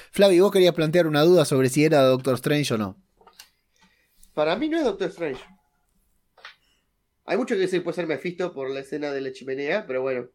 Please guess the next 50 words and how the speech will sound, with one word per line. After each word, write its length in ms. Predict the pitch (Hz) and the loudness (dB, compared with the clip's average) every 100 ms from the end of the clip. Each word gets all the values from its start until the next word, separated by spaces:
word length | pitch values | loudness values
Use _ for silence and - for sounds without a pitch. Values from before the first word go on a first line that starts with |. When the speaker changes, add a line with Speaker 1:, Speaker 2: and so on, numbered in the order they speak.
| _ _ _ _ _ _ | _ _ _ _ _ _
Speaker 2:
Pero 220 | 143 147 | -2 0
que 80 | 156 | 0
hay 40 | |
un 120 | 156 | -2
cómic 320 | 165 170 175 151 | -2 0 0 -2
que 120 | 147 123 | -4 -4
han 120 | 147 | -4
comparado 760 | 156 151 156 165 160 160 165 _ _ _ _ | -2 0 2 2 2 0 -2 _ _ _ _
la 120 | 127 143 | -8 -4
pose 260 | 156 165 | -4 0
de 120 | 165 | 0
él 120 | 170 165 | 0 0
con 140 | 156 | -2
la 120 | 151 | -2
copa. 360 | 175 196 190 - - | -4 -2 -2 -2 -6
Esa 220 | 180 170 | -6 -4
pose 220 | 180 165 | -6 -2
de 80 | 156 | -2
la 120 | 151 | -2
copa 180 | 170 151 | -4 -6
frente 180 | 156 151 | -6 -6
a 20 | |
la 60 | 135 | -8
chimenea 540 | 143 151 185 180 180 _ - _ | -6 -4 -2 -2 -6 _ -20 _
la 80 | 139 | -6
hemos 140 | 151 156 | -2 -2
visto 220 | 156 165 | 0 -2
en 200 | 143 131 _ _ | -4 -10 _ _
tantas 320 | 160 160 151 | -4 -4 -6
películas, 640 | 147 151 160 156 156 147 - | -4 -4 -4 -4 -2 -2 -2
cómics, 320 | 156 156 147 _ _ _ | -4 -4 -10 _ _ _
un 120 | 147 | -14
montón 240 | 143 160 160 | -8 -6 -4
de 60 | |
lugares. 300 | 165 175 180 - _ _ _ _ _ _ | -2 -2 -4 -10 _ _ _ _ _ _
Pero 400 | 156 151 147 151 | 0 2 2 0
no 180 | 185 254 | -2 -4
creo 220 | 302 320 | -2 -2
que 140 | 220 196 | -4 -4
sea 100 | 214 | -2
Mephisto, 540 | 196 214 214 269 277 | -2 -4 -8 -8 -6
pero 200 | 175 160 | -6 -2
tampoco 420 | 151 147 190 196 | -4 -2 -2 0
creo 140 | 180 165 | -2 -4
que 60 | |
sea 120 | 160 139 | -8 -4
Strange. 380 | 170 156 - - | -2 -2 -4 -6
Para 240 | 135 139 | -2 0
mí 400 | 180 247 294 - - | -2 -2 -4 -8 -6
es, 520 | 151 165 185 - | -2 0 -2 -6